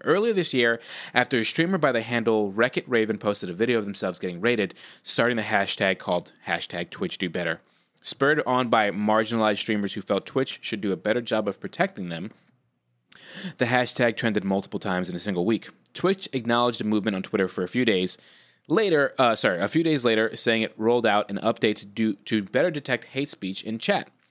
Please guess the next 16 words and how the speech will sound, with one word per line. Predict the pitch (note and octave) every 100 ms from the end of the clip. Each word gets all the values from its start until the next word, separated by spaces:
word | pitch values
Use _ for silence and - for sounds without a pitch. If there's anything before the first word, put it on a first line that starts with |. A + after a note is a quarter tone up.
| _ -
and | G#2 A2
that | A2+ G#2
additional | G2+ A#2+ C#3+
tools | - B2 A#2
were | G#2 -
on | G2 G#2
the | G#2
way | F#2 F2+ F2+
but | - F2+ - -
would | F#2+ F2
not | A2+
arrive | B2 G2 F#2+
until | F#2 F#2
later | F2 F2
this | E2+ G2
year. | E2+